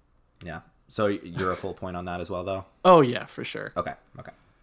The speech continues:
Speaker 2: Is there replayability?
Speaker 1: Inherently, no.
Speaker 2: Right.
Speaker 1: Once you do everything, you're,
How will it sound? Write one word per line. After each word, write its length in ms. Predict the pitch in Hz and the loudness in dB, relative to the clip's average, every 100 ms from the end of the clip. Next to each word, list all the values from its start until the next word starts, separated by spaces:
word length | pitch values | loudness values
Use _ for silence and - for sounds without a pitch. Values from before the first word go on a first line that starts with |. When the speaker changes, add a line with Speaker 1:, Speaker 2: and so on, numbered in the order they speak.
| _ - | _ 4
Speaker 2:
Is 220 | 226 - | 4 4
there 160 | 269 | -2
replayability? 800 | 208 196 185 156 135 127 113 101 - _ _ - | -2 -2 0 0 0 -2 -4 -12 -20 _ _ -4
Speaker 1:
Inherently, 520 | 120 123 135 123 120 | 0 4 4 2 -2
no. 340 | 101 101 113 - _ _ _ - | 0 2 0 -6 _ _ _ -8
Speaker 2:
Right. 220 | 113 117 _ _ - | -6 -6 _ _ -18
Speaker 1:
Once 380 | 107 107 107 107 | -12 -4 -2 -2
you 60 | 101 | -2
do 180 | 95 | 0
everything, 460 | 92 95 98 90 90 | 0 -2 -4 -6 -6
you're, 220 | 85 85 | -6 -8